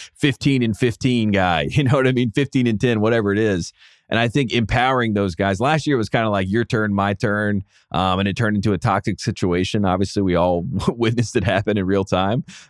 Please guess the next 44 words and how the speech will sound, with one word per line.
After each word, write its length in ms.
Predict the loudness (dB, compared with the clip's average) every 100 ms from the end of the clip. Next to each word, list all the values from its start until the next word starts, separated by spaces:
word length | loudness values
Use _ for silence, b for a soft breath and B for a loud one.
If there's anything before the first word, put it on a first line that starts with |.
| B
Um, 400 | -2 0 0 0
so 240 | -2 0 0
I 100 | 0
think 240 | -2 -2
this 240 | -2 -2
year 240 | 0 0 2
the, 240 | 0 0
the 160 | 0 0
roles 380 | 2 2 2 0
are 60 |
more 160 | 0 0
defined. 640 | -2 -2 0 0 -2 -4 -10 b b -2
Guys 300 | 0 0 0
are 40 |
more 140 | 0
willing 320 | 2 2 2 0
to 80 |
be 160 | 0 0
we 300 | 2 2 2
versus 320 | 2 0 0
me. 420 | -2 0 2 0 -2 b b
And, 360 | -2 0 2 2
uh, 140 | 2
you 140 | 2 2
gotta 180 | 0 0
give, 180 | -2 -4 -4
you 100 | 0
know, 120 | 0
Hubert 260 | 0 0
Davis 320 | 0 0 0 0
credit. 320 | 0 2 2
And 120 | 0
even 200 | 0 0
Shire 420 | 0 0 2 2
after 240 | 0 -2 -4
the 100 | -4
game, 380 | -2 -2 -2
I 100 | 0
wanted 160 | 0 0
to 60 | 0
give 160 | 0
him 180 | 0 -2
credit 320 | 0 0 0
because 460 | -2 -2 -2 -2